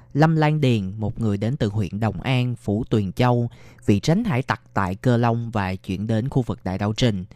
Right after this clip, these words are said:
Sau đó, anh mở ra một trong những tiệm buôn bán đầu tiên tại khu vực này và khu thương mại Đại Đạo Trình cũng bắt đầu từ đây.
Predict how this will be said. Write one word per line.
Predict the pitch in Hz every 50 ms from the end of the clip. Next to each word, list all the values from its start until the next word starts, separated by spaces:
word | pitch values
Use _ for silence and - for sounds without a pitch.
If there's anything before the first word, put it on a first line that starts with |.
| - - - - - - -
Sau | - - 160 156 165
đó, | 160 156 160 196 -
anh | - 190 160
mở | 135 107 90 131
ra | 156 147 123
một | 117 104 - -
trong | - 131 117 117 113
những | 110 104 101 113
tiệm | - - 98 85 90 101
buôn | 117 117 117 107
bán | 117 117 123 147 175
đầu | 165 123 110 107 104 - -
tiên | 156 147 147 147
tại | - - 90 95
khu | - - 131
vực | 120 120 - -
này | 117 113 110 107 92 82 - - - - - - - -
và | - 107 98 90 90
khu | - - 127 123 120
thương | - 127 123 120 110
mại | 90 85 85 85
Đại | 92 87 90 95
Đạo | 104 98 98 107 -
Trình | - - 98 92 92
cũng | - - 82 85 95 107
bắt | 131 - -
đầu | 120 110 101
từ | - - 95
đây. | 98 107 120 120 123 123 123